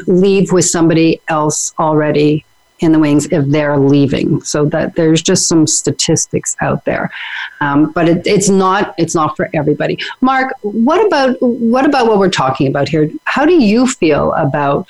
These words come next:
men? And do you think that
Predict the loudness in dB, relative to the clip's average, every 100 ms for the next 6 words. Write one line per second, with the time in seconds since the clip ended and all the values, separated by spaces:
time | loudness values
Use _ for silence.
0 | -16 _ _ 0 2 2 2 0 -2 -2
1 | 2 2 2 2 2 2 2 0 2 0
2 | 0 0